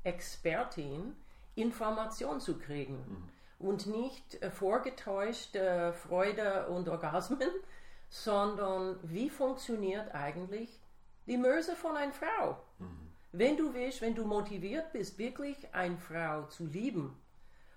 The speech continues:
Speaker 1: und sie Pleasure zu bereiten, dann musst du, dann musst du deine Skills Training haben. <laughs> Sondern wie, und das ist, was dieser Abend ist. Das ist,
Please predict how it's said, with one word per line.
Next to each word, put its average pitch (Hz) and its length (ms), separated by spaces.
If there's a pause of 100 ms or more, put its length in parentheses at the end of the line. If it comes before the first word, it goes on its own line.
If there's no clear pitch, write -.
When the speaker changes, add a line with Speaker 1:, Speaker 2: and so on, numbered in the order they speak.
(200)
Speaker 1:
und 180 380
sie 180 180
Pleasure 233 440
zu 269 200
bereiten, 147 680 (400)
dann 302 160
musst 311 260
du, 262 260 (460)
dann 254 120
musst 311 260
du 277 80
deine 247 220
Skills 302 420
Training 143 460
haben. 131 360 (140)
<laughs> 233 100
Sondern 226 400
wie, 208 260 (320)
und 208 160
das 240 200
ist, 311 120
was 247 220
dieser 220 320
Abend 170 380
ist. 143 340 (440)
Das 180 180
ist, 208 200